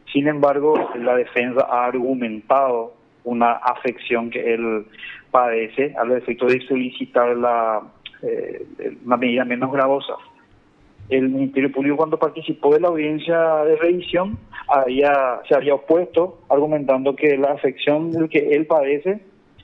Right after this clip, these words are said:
no es, no es catalogado conforme lo establece el artículo doscientos treinta y ocho de grave y terminal.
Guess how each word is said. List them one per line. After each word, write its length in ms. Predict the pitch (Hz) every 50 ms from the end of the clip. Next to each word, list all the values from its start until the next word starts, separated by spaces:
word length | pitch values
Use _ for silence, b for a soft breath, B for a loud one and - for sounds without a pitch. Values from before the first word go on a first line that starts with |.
| _ _ _
no 240 | 143 143 147 147 143
es, 300 | 147 156 175 196 190 - - - - - - _ -
no 220 | 147 143 147 147
es 80 | 151 147
catalogado 720 | 165 160 - 175 170 170 165 156 143 147 147 156 165 170
conforme 360 | 165 165 156 - 151 147 151
lo 80 | 151 151
establece 320 | 147 156 135 135 135 135
el 60 | 156 160
artículo 380 | 151 151 156 147 151 165 160
doscientos 420 | 156 156 151 - 165 170 175 175 165
treinta 0 |
y 60 | 165
ocho 260 | 170 165 - 190 185
de 120 | 180 175 135 143
grave 480 | 135 139 139 139 143 147 151 143 - - -
y 80 | 143 139
terminal. 600 | - 156 147 147 143 135 123 113 117 110 87